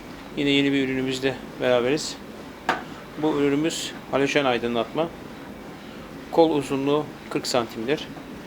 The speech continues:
Kodu E R C H yirmi beş altmış beş, yirmi dört volt, yetmiş watt.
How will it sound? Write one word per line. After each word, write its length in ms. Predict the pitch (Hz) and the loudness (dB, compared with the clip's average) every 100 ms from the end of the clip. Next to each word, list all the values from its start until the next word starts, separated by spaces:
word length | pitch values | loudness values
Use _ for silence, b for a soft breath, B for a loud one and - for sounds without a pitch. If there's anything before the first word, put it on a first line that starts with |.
| - - - - - B B - | -14 -14 -14 -14 -14 B B -10
Kodu 320 | - 139 165 170 - - - - - - - - - | -2 2 2 0 -6 -12 -12 -12 -10 -10 -12 -12 -4
E 140 | 139 143 | 4 6
R 180 | 151 | 6
C 200 | 143 156 | 6 4
H 300 | 143 156 - - - - - - - - - - - | 6 4 2 -6 -8 -12 -12 -12 -14 -14 -12 -10 -4
yirmi 200 | 135 143 | 0 4
beş 160 | 151 147 | 4 6
altmış 300 | 131 - 139 | 4 0 0
beş, 320 | 156 - - - - - - - - | 0 0 -8 -12 -12 -12 -12 -12 -6
yirmi 220 | 131 135 143 | 0 4 6
dört 220 | 143 131 | 4 6
volt, 180 | 131 156 - - - - - - - | 6 6 -2 -14 -14 -14 -14 -12 -4
yetmiş 320 | 131 135 143 | 0 0 -2
watt. 280 | - 113 147 | 0 4 2